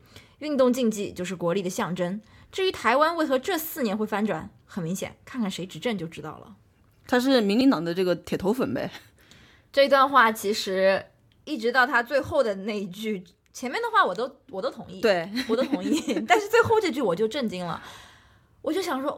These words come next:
Speaker 1: 哇，我从来没有想过这个澳洲奥运队的表现原来是跟，是自由党执政还是工党执政是有关系的。
Speaker 2: <laughs>
Speaker 1: 后来我仔细地分析了一下，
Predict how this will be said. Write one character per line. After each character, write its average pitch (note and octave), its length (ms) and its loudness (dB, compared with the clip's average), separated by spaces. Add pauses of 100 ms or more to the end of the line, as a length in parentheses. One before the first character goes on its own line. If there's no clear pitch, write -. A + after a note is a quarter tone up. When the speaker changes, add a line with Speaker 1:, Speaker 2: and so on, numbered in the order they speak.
Speaker 1:
哇， D4+ 220 4
我 G#3 120 0
从 B3 180 -8
来 D4+ 100 2
没 D#4 120 -2
有 C#4 80 2
想 G#3 260 -6
过 G3 260 2 (240)
这 C#4 160 -2
个 A3+ 120 4
澳 D#4+ 440 6
洲 A#3 420 2
奥 A#3+ 200 6
运 A3+ 180 0
队 A3+ 140 4
的 G#3+ 60 -2
表 F#3 200 -2
现 G#3 300 -4
原 G3+ 160 -2
来 D#4 100 2
是 D#4 200 -4
跟， C#4+ 280 2 (200)
是 - 180 -6
自 - 240 -2
由 F#4+ 80 6
党 A3 160 2
执 G#3+ 180 -2
政 A3+ 240 6
还 A3 140 2
是 C4 140 4
工 G4+ 260 2
党 A3+ 220 8
执 G#3+ 120 0
政 A3 240 2
是 C4 120 -4
有 G#3 100 2
关 A3+ 260 2
系 C4 120 -6
的。 F3+ 120 0 (100)
Speaker 2:
<laughs> - 140 -10
Speaker 1:
后 - 140 0
来 D4 100 8
我 C#4+ 80 6
仔 - 240 -10
细 E4 140 -6
地 C#4+ 80 0
分 A#3+ 240 -4
析 B3+ 100 -6
了 G3 60 -4
一 F#3+ 60 -2
下， G3+ 200 -4